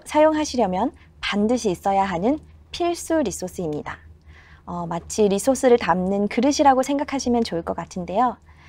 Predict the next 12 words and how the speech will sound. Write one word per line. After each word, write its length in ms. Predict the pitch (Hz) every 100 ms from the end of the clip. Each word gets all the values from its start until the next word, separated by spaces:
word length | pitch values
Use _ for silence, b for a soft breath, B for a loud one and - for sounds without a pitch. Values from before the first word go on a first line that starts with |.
| b b -
만약 360 | 196 214 269 269
구글 300 | - 214 311
클라우드에서 720 | - 320 311 302 277 269 262
리소스를 500 | 185 - 262 269 254
생성하신다면 1160 | - 349 - 349 320 262 226 185 170 190 190 - B B B B _
해당 240 | 320 349 349
리소스는 560 | 247 208 - 196 269 370 _ -
반드시 640 | - - 202 247 269 180 160 -
하나의 340 | - 285 254
프로젝트에 640 | 233 277 262 226 - 214
속해야 380 | 262 - - 330
합니다. 420 | 254 170 - -